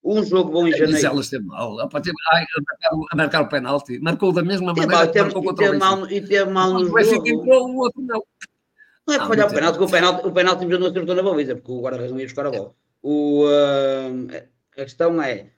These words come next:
Speaker 1: o Tiago fez um dezembro brutal.
Speaker 2: Epá,
Speaker 1: O Tiago
Speaker 2: epá,
Speaker 1: fez um
Speaker 2: eu sou da
Speaker 1: dezembro
Speaker 2: opinião é que vocês digam isso quando os comentadores todos, <laughs> pá,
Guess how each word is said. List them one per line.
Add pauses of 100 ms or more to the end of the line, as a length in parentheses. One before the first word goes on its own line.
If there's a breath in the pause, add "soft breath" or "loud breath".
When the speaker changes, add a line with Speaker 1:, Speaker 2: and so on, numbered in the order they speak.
(160)
Speaker 1:
o
Tiago
fez
um
dezembro
brutal.
Speaker 2:
Epá, (460)
Speaker 1:
O
Tiago
Speaker 2:
epá,
Speaker 1:
fez
um
Speaker 2:
eu
sou
da
Speaker 1:
dezembro
Speaker 2:
opinião
é
que
vocês
digam
isso
quando
os
comentadores
todos,
<laughs>
pá,